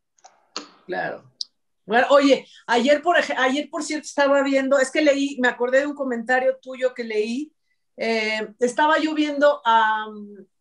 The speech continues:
Rocío Sánchez Azuara, que presentó el caso de la hija, de la amiga de la hija que se enamora del papá, o sea, era tan actuado, <laughs> tan, y el casting era tan mal hecho, o sea, las jovencitas parecían, este,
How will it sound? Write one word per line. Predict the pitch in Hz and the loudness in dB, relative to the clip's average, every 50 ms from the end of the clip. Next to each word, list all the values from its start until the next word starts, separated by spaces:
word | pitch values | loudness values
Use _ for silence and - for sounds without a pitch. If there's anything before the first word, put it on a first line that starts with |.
| _ - | _ -16
Rocío | 196 202 233 240 226 254 262 | -6 -4 -4 -4 -2 -2 0
Sánchez | 262 285 285 277 - - 247 | 2 2 0 0 0 0 -2
Azuara, | 208 208 - 220 220 220 220 233 247 240 | -2 -2 -2 0 0 2 2 0 -2 -4
que | 233 | -6
presentó | 214 - 202 208 - 226 214 208 240 240 | -10 -10 -12 -10 -8 -8 -4 0 2 0
el | 247 226 | 0 2
caso | - 240 226 226 226 247 233 226 | 2 2 2 4 2 0 0 0
de | 220 208 190 | 0 -2 0
la | 185 190 190 196 | 0 2 2 2
hija, | 214 247 233 - - 311 330 - - - _ _ _ _ _ _ | 0 -2 -2 -2 -2 -2 -2 -2 -4 -10 _ _ _ _ _ _
de | - 233 | 0 2
la | 233 233 240 | 4 4 2
amiga | 240 254 269 302 311 339 349 339 | 2 0 -2 -2 0 2 2 2
de | 330 302 | 2 0
la | 269 247 233 | -4 -6 -6
hija | 247 247 - 294 | -6 -6 -8 -12
que | 285 | -12
se | - - 240 | -10 -12 -10
enamora | 214 214 214 226 220 226 247 247 254 | -8 -8 -6 -4 -2 -2 0 0 0
del | 254 226 214 208 | 0 0 -2 -6
papá, | 202 196 - - - 226 226 226 | -8 -10 -10 -6 -6 -8 -6 -6
o | |
sea, | 226 247 - - - _ _ _ _ _ _ _ _ _ _ _ _ _ _ _ | -6 -6 -6 -8 -12 _ _ _ _ _ _ _ _ _ _ _ _ _ _ _
era | 269 294 320 302 302 - - _ _ _ | 4 4 6 4 2 0 -6 _ _ _
tan | - 311 302 330 370 370 370 | 0 0 2 2 2 2 2
actuado, | 392 381 381 - - _ 285 277 285 277 277 269 269 262 254 254 247 262 277 339 - _ _ _ _ _ _ | 2 0 0 -4 -10 _ -4 0 2 2 2 2 2 0 0 0 0 -2 -4 -8 -14 _ _ _ _ _ _
<laughs> | _ - 719 719 - - | _ -8 -8 -6 -4 -2
tan, | 330 294 294 - - _ - - - - - - | -2 -2 -2 -4 -8 _ -18 -18 -18 -18 -16 -4
y | - 269 277 | 0 2 4
el | 285 285 - | 4 2 2
casting | - 302 311 349 339 - 370 359 330 | 2 2 2 2 4 2 0 0 2
era | 339 311 302 294 285 - _ | 0 0 0 0 -2 -2 _
tan | - 302 330 339 349 370 | 0 0 2 2 0 -2
mal | 381 381 370 330 | -2 -2 -2 -4
hecho, | 311 294 285 - - - 269 277 285 | -6 -8 -10 -12 -8 -4 -4 -2 -2
o | 262 247 | -4 -4
sea, | 226 247 233 220 - - _ _ _ _ _ | -2 -2 -2 -4 -4 -8 _ _ _ _ _
las | 226 240 262 254 | -2 0 0 0
jovencitas | - 269 277 269 277 277 277 277 - 311 330 320 349 349 349 349 - - | -2 -4 -4 -2 -2 -4 -4 -6 -8 -8 -4 0 2 2 2 2 -2 -4
parecían, | - 262 247 240 233 - 262 262 262 277 277 277 269 262 | -4 -2 -2 -2 -4 -6 -6 -4 -4 -4 -4 -6 -6 -8
este, | 247 226 220 - _ - 214 214 208 202 202 202 202 196 196 196 | -8 -8 -10 -14 _ -6 -4 -4 -2 -4 -6 -10 -12 -14 -16 -16